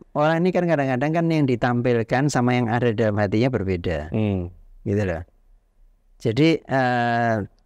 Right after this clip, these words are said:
Speaker 1: sementara Tuhan itu kan mengetahui manusia yang lahir dan yang batin.
Speaker 2: Hmm.
Speaker 1: Oleh karena dia mengetahui manusia itu lah, yang lahir dan yang batin, maka Allah memberikan pertimbangan yang terbaik buat dia.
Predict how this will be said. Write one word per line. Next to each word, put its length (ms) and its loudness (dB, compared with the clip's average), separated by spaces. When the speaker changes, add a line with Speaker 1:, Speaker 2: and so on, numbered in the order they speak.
Speaker 1:
sementara 560 2
Tuhan 400 0
itu 80 4
kan 160 4
mengetahui 560 2
manusia 480 0
yang 240 2
lahir 240 2
dan 240 2
yang 40 -2
batin. 520 -2
Speaker 2:
Hmm. 160 -20
Speaker 1:
Oleh 160 2
karena 320 2
dia 240 2
mengetahui 560 2
manusia 400 -2
itu 80 -2
lah, 240 0
yang 240 -2
lahir 240 0
dan 160 0
yang 160 0
batin, 480 0
maka 480 0
Allah 300 2
memberikan 420 2
pertimbangan 560 0
yang 140 2
terbaik 400 0
buat 160 0
dia. 400 0